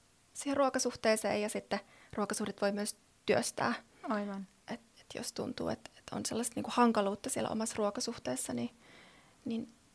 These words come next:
Speaker 1: sit se on niinku lohdullista, että sitä voi todella myös
Speaker 2: Aivan.
Speaker 1: työstää. Ja
Speaker 2: Joo.
Speaker 1: siihen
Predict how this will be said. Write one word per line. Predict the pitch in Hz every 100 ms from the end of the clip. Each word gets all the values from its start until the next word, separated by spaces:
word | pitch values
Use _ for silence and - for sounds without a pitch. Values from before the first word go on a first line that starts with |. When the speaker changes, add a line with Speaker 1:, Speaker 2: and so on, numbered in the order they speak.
| _ -
Speaker 1:
sit | - -
se |
on | 240
niinku | 247 254 247 -
lohdullista, | 240 233 208 202
että | 196
sitä | 208
voi | 208 196
todella | 196 202
myös | 220 233 - -
Speaker 2:
Aivan. | 202 190
Speaker 1:
työstää. | 226 233 - - 233 - - - 214
Ja | 233
Speaker 2:
Joo. |
Speaker 1:
siihen | 220 220 202